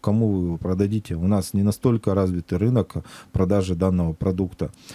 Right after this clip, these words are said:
Самое оптимальное, что я на сегодняшний день вижу, для граждан надо предложить мусоросортировку, а, в рамках квартиры. Тем самым сказать им, что если вы будете сортировать, вы будете платить меньше.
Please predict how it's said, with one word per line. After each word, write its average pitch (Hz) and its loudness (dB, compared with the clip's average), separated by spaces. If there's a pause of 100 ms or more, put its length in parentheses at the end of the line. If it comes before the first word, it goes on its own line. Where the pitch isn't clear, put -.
(160)
Самое 165 2
оптимальное, 127 2 (640)
что - -2
я 101 4
на 95 0
сегодняшний 95 -2
день 92 2
вижу, 95 0
для 90 0
граждан 113 2
надо 107 0
предложить 98 0 (200)
мусоросортировку, 95 -2 (420)
а, 82 0
в 80 -2
рамках 104 -2
квартиры. 87 -4 (300)
Тем 98 0
самым 147 2 (160)
сказать 110 2
им, 90 0
что - -4
если 113 0
вы 113 2
будете 104 -2
сортировать, 101 -2
вы 92 -2
будете 123 -2
платить 87 -4
меньше. 80 -2